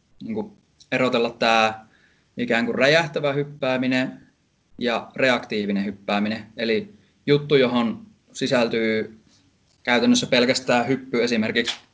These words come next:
taaksevolttipaikalta versus juttu, johon sisältyy semmonen kimpoava isku, niin kuin vaikka taaksevoltti arabialaisesta. Ja sit tässäkin se alusta vähän sanelee, että mikä on se tarkalleen ottaen se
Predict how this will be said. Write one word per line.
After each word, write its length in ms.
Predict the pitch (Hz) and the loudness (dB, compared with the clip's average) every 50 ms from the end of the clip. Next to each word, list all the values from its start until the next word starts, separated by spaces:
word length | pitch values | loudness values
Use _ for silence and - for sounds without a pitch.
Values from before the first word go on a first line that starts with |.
| _ _ _ _ _ _ _ _ _ _ - 139 131 127 | _ _ _ _ _ _ _ _ _ _ -8 -8 -6 -2
taaksevolttipaikalta 1300 | 131 139 131 131 131 - 123 113 117 107 - 110 - 120 117 117 117 117 117 120 120 120 117 113 110 - | 2 4 4 4 2 0 -4 -4 -6 -6 -6 -2 0 0 2 2 2 0 0 0 -2 -2 -2 -4 -4 0
versus 300 | - 123 123 123 123 123 | 0 0 0 0 -2 -2
juttu, 280 | 131 131 127 - - 131 | -2 -2 -2 -2 -2 -2
johon 220 | 123 120 117 120 | -2 -2 -2 -2
sisältyy 480 | - 131 123 120 117 113 110 - 120 117 | -2 0 2 4 4 4 2 0 -2 -2
semmonen 500 | 110 123 120 120 117 120 117 - - - _ _ - | 0 2 2 2 2 0 -2 -4 -10 -18 _ _ -2
kimpoava 480 | - 139 135 123 127 117 113 110 110 110 | 2 4 4 6 6 6 6 6 4 2
isku, 460 | 123 123 120 - - - 113 - - _ _ _ _ _ _ _ - _ _ _ _ _ _ _ _ _ _ _ _ - - - - - | 2 2 0 0 -2 -6 -10 -14 -14 _ _ _ _ _ _ _ -20 _ _ _ _ _ _ _ _ _ _ _ _ -20 -18 -10 -6 -2
niin 140 | 123 117 113 | -2 0 0
kuin 80 | 113 | 2
vaikka 220 | 113 120 120 - 123 | 0 0 0 0 2
taaksevoltti 600 | - 127 123 123 - 131 110 123 120 120 - 147 | 2 4 4 2 2 0 -2 -2 -2 0 0 0
arabialaisesta. 920 | 135 127 127 113 98 107 98 76 82 - - - - - - - - - - - - _ _ _ _ _ _ _ _ _ _ _ _ _ _ _ _ _ _ - | 2 2 2 2 0 0 -2 -2 -2 -4 -6 -8 -12 -14 -16 -16 -20 -20 -20 -20 -20 _ _ _ _ _ _ _ _ _ _ _ _ _ _ _ _ _ _ -6
Ja 60 | - | -4
sit 140 | 131 143 135 | -2 0 2
tässäkin 360 | 131 151 147 147 151 147 151 | 4 4 4 2 0 -2 0
se 100 | - 147 - | 0 0 2
alusta 440 | 143 156 160 160 151 143 - - 120 | 4 4 6 6 6 4 2 0 -2
vähän 180 | 123 123 120 | -2 -2 -2
sanelee, 440 | 120 135 131 131 123 120 120 117 113 | 0 0 0 2 2 2 2 2 0
että 160 | 113 113 - | 0 -2 -2
mikä 300 | 120 123 123 - 123 120 | -4 -4 -2 -2 -4 -4
on 120 | 113 113 110 | -4 -4 -2
se 180 | 120 117 110 - - - _ _ _ _ _ _ _ _ _ _ - - - - - - - - _ _ _ _ _ | -2 -2 -2 -2 -6 -18 _ _ _ _ _ _ _ _ _ _ -20 -20 -20 -20 -20 -20 -20 -20 _ _ _ _ _
tarkalleen 380 | - 113 113 110 113 113 117 113 | -8 -6 -4 -4 -2 -2 -2 -2
ottaen 200 | 113 - 123 - | -4 -4 -6 -6
se 80 | 123 | -6